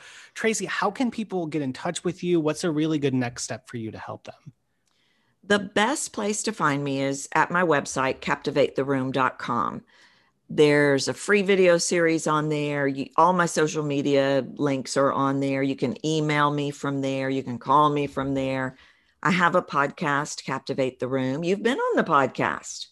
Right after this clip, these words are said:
Speaker 1: It's a great podcast.
Speaker 2: Yes.
Speaker 1: Everybody should check it out.
Speaker 2: It's a great episode that you were on, that, that we did.
Speaker 1: Thanks again for having me.
Speaker 2: Yeah, no, it was great. That's really the best place to find me, but I am on social media, on, uh, mostly under Captivate the Room,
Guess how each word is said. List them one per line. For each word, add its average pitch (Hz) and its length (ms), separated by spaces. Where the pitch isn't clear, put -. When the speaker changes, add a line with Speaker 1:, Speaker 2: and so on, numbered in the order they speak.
Speaker 1:
It's - 160
a - 40
great 117 420
podcast. 127 180
Speaker 2:
Yes. 285 420
Speaker 1:
Everybody 135 460
should 127 160
check 123 240
it 110 80
out. 117 240
Speaker 2:
It's 196 200
a 262 60
great 220 300
episode 151 640
that 143 160
you 156 120
were 139 180
on, 98 380
that, 151 200
that 143 160
we 147 140
did. 123 380
Speaker 1:
Thanks 127 280
again 117 220
for 107 120
having 104 400
me. 151 140
Speaker 2:
Yeah, 165 520
no, 160 180
it 113 40
was 143 180
great. 147 600
That's 302 400
really 226 240
the 160 140
best 143 260
place 147 240
to 147 80
find 135 300
me, 165 80
but 220 180
I 240 60
am 240 240
on 151 120
social 143 360
media, 135 500
on, 139 220
uh, 139 160
mostly 233 640
under 139 220
Captivate 135 580
the 131 80
Room, 120 420